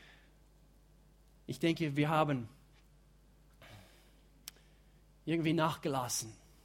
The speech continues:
in unserer Standhaftigkeit. Ich meine nicht jede hier, aber vielleicht einige hier. Lasst uns das nicht zulassen.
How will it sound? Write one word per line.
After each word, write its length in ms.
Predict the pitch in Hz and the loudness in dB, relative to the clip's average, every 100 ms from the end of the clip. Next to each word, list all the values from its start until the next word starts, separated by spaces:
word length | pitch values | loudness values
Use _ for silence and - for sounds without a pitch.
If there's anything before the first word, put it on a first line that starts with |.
| - - | -18 -8
in 60 | 131 | -6
unserer 200 | 131 123 | -6 -6
Standhaftigkeit. 1000 | - 160 143 135 117 120 - - 107 117 | -4 -4 -4 -6 -8 -12 -12 -12 -14 -14
Ich 160 | 143 139 | -12 -8
meine 200 | 180 175 | -4 -2
nicht 180 | 151 143 | -4 -2
jede 240 | 135 135 | -2 -2
hier, 240 | 110 110 110 | -4 -8 -8
aber 120 | 131 | -10
vielleicht 360 | - 175 143 | -12 -12 -10
einige 320 | 147 135 120 110 | -10 -8 -8 -10
hier. 260 | 92 110 - - - - - - - - - - - - - - - - - | -10 -14 -16 -20 -20 -20 -20 -20 -20 -20 -20 -20 -20 -20 -20 -20 -20 -20 -8
Lasst 220 | 139 139 | -6 -4
uns 140 | 143 | -6
das 140 | 135 - | -6 -2
nicht 320 | 143 139 - | -2 -4 -8
zulassen. 580 | - 143 120 101 - | -4 -2 -2 -4 -8